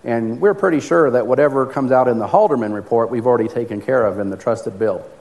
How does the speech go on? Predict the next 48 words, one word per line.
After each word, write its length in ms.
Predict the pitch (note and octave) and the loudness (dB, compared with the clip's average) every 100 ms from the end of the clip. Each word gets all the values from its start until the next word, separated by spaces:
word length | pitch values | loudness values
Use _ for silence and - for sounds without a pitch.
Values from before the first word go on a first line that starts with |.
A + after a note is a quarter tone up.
| - - - _ - _ _ _ - | -20 -20 -20 _ -20 _ _ _ -10
Hey, 120 | - | -6
no 160 | - C#3+ | 0 2
one 160 | E3+ | 2
had 160 | D3+ D3+ | 2 -2
seen 300 | - D3+ D#3+ | 0 2 2
the 80 | A#2+ | 2
Halderman 480 | C3 C#3+ B2 G#2+ - | 2 2 2 -2 -6
<laughs> 80 | - | -6
report 480 | D3+ - - C#3 - | -6 -6 -4 -4 -2
yet. 340 | A2 G#2+ - - - - - | -2 -2 -6 -16 -18 -18 -12
How 160 | - C#3 | 0 2
they 160 | C3+ | 4
were 180 | C3 B2+ | 4 2
sure 260 | A#2+ D3 C#3 | 2 2 2
that 180 | B2+ - | 0 0
they 100 | A#2+ | -2
took 300 | A#2+ C3+ - | 0 -4 0
care 160 | C#3 | -2
of 100 | B2+ | 2
all 100 | A#2+ | 2
the 100 | A2+ | 0
vulnerabilities, 680 | A2 A#2 A2+ G#2+ A2+ G#2 G2+ | 0 0 0 0 0 0 -2
I 80 | G#2+ | -2
don't 180 | G#2+ G#2 | 0 0
know. 260 | A2 E2+ - - - - | -2 -2 -8 -20 -20 -14
Uh, 360 | G#2+ G2+ G2+ G2 | -8 -6 -6 -2
but 180 | G2+ | -2
that's 240 | G#2+ A2 - | 0 0 2
what, 240 | A2 - - - | 0 0 -10 -10
what 160 | A#2 G#2+ | -8 -2
we 100 | G#2+ | 0
were 80 | |
told. 360 | G#2+ A#2+ F#2+ - - - | 4 4 2 -4 -18 -2
But 100 | - | 4
here 160 | D#3 G3+ | 6 6
the, 460 | E3 - B2+ D#3+ | 4 0 0 2
in 80 | C#3+ | 4
the 80 | C#3 | 6
U 120 | F3 | 6
S 120 | E3 | 4
Code, 300 | - F#3+ G#3 | 6 6 6
it 80 | F3 | 6
talks 240 | F3 F#3 - | 4 4 4
about 200 | D#3+ D#3 | 4 4
if 120 | C#3+ | 4
there 100 | C#3+ | 2
are 60 | |
vulnerabilities, 760 | C#3 D#3 D3+ C#3 D3 D3 D3+ C#3 | 4 4 4 4 4 4 0 -4